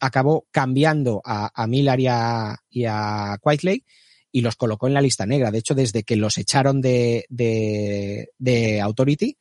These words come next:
a Millar y a Quitely, no han vuelto a trabajar para D C. <clears throat> Es muy fuerte. Bueno, es un, es algo parecido sin querer,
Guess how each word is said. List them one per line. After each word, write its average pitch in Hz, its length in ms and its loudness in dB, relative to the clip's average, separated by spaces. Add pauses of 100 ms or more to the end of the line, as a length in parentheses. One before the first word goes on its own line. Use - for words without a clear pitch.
(380)
a 98 120 -2
Millar 120 300 4
y 113 80 0
a 107 140 0
Quitely, 143 380 0 (100)
no 135 280 4
han 139 100 2
vuelto 143 240 2
a 143 40 0
trabajar 120 340 -2
para 123 200 -2
D 113 120 -4
C. 110 160 -6 (840)
<clears throat> 165 360 4
Es 113 120 -2
muy 120 100 0
fuerte. 104 260 -2 (760)
Bueno, 127 260 2 (400)
es 190 160 4
un, 226 580 2 (380)
es 185 160 2
algo 226 220 2
parecido 202 420 2
sin 160 220 2
querer, 180 400 0